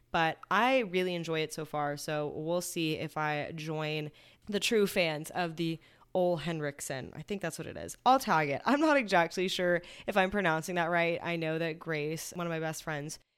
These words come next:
is going to get on to me for that 'cause she corrected me the other day. So we'll see.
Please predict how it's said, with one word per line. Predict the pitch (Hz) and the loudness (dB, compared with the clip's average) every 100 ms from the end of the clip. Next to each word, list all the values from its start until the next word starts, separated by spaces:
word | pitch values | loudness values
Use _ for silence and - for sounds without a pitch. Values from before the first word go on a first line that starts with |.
| _ | _
is | - 170 | -4 -4
going | 165 151 143 | -4 -6 -6
to | - 175 | -6 -6
get | 160 156 | -4 -4
on | 160 151 151 | -4 -6 -8
to | 156 | -8
me | 147 | -8
for | - 147 | -8 -6
that | 160 - | -6 -6
'cause | - 165 | -8 -10
she | - | -8
corrected | - 143 147 | -6 -6 -6
me | 151 | -8
the | 139 | -8
other | 131 | -8
day. | 71 50 - | -10 -12 -12
So | - 139 92 | -8 -6 -4
we'll | 202 202 | 0 2
see. | 196 165 139 | 0 -4 -6